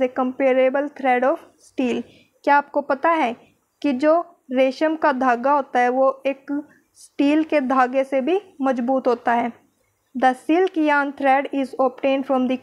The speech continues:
cocoon of the silk moth। जो silk yarn है, यानी कि जो thread है, यानी कि जो धागा है, वो कहाँ से मिलता है हमें, cocoon से मिलता है। जो उसकी आप बाहर की covering होती है वहाँ से हमें cocoon मिलता है और उस cocoon से हमें धागा मिलता है।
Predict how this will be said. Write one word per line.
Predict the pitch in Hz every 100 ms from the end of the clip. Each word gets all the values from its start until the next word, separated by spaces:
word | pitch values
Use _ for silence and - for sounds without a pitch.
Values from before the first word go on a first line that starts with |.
| 277
cocoon | 262 285 277
of | 262 240
the | 254 - 277
silk | 285 311 427 440 _ _ _ 262 262
moth। | 240 - - _ _ 247
जो | 294
silk | 285 294 311 311
yarn | 285 269 277 277
है, | 247
यानी | 247 262
कि | 262
जो | 247 269
thread | 269 254 285 320
है, | 269 254 254
यानी | 254 254
कि | 262
जो | 254 254
धागा | 247 262 277
है, | 302 277 339 - _ _ 262
वो | 269
कहाँ | 269 262 262
से | 277
मिलता | 269 269 269
है | 269
हमें, | 262 349 - _ -
cocoon | 320 - 302 294
से | 277
मिलता | 262 254 247 247
है। | 247 226 - - _ -
जो | 247 262
उसकी | 262 - 277
आप | 262 262
बाहर | 285 262 262
की | 269
covering | 254 262 262 269 269
होती | 254 254
है | 269 302 339
वहाँ | 254 233
से | - 254
हमें | 247 254
cocoon | 262 269 294 285
मिलता | 294 285 285
है | 277
और | 262 262 254
उस | 254
cocoon | 269 254 262 262
से | 262
हमें | 247 254 381 - _
धागा | 240 247 247 262
मिलता | 269 277 285
है। | 285 277